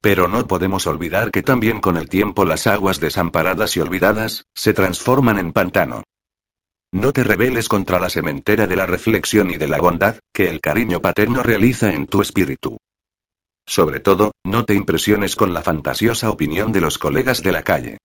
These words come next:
El tiempo dará cuerpo a los principios inferiores o superiores que abraces y, mientras el compañero extraño a tu hogar puede ser el amigo de algunos días,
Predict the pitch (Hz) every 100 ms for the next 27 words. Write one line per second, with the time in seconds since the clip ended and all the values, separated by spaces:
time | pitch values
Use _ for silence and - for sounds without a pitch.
0 | _ _ _ _ - 87 82 92 104 92
1 | 80 71 107 107 131 131 104 98 - 95
2 | 92 - 120 131 117 104 - 80 87 104
3 | 98 104 98 82 78 110 101 98 82 98
4 | - 113 101 123 - 92 98 92 98 95
5 | 85 - 90 76 76 92 92 - - 113
6 | 127 120 95 - 120 90 95 - 95 98
7 | - 123 123 98 95 95 80 95 85 90
8 | 113 87 98 104 107 -